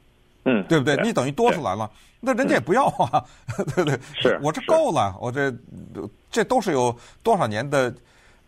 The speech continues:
Speaker 2: 市场的调节的。再说那洋葱，洋葱，呃，如果大家看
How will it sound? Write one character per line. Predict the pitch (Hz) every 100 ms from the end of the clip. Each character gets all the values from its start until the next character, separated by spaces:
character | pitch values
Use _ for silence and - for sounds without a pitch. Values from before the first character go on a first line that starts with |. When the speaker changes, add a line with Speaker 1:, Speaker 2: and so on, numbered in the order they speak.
| -
Speaker 2:
市 | - 196
场 | 123 92
的 |
调 | - 147
节 | 170 113
的。 | 139 123 - _ _ _ _
再 | - 151
说 | 156
那 | 147 117
洋 | 98 120
葱， | 139 143 - _ _ _ _ _ _ -
洋 | - 165
葱， | 208 220 214 - _ _ _ -
呃， | 127 120 123
如 | 170
果 | 151
大 | 135 147
家 | 160 170 165 165
看 | - 185 127